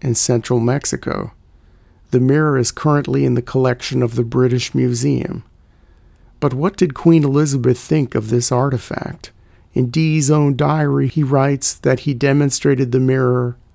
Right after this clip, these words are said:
quote, "to Her Majesty's great contentment and delight," end quote. After the Queen expressed her condolences to Dee,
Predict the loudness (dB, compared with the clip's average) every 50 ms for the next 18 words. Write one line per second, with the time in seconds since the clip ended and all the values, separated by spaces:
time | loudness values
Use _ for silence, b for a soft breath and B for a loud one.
0 | -20 _ -20 _ -4 0 2 2 2 2 0 -4 -8 -20 -20 -20 _ _ _ _
1 | -8 0 2 2 4 4 4 4 4 4 4 2 0 0 0 -2 -2 -2 -2 -2
2 | 0 0 0 0 -2 -4 -2 0 0 2 0 0 -4 -4 -2 0 0 0 0 0
3 | 0 0 0 0 -2 -2 0 0 2 0 -2 -4 -8 -6 0 0 2 2 2 2
4 | 0 0 2 0 0 -2 -4 -6 -8 -10 -14 -18 b b b b b b b b
5 | -14 -4 -2 0 0 0 -2 -4 -6 -6 -6 -6 -8 -10 -16 -20 -20 -20 -20 -20
6 | b b b b b b b b b b b b b b -2 -2 -2 0 0 0
7 | 2 2 2 0 2 2 2 2 2 0 0 -2 -4 -8 -4 -2 0 0 0 0
8 | -2 -4 -8 -8 -8 -8 -4 -2 -2 0 2 2 2 2 2 2 0 -2 -2 -2
9 | -4 -4 -4 -4 -4 -4 -4 -2 -2 0 0 -2 -4 -6 -10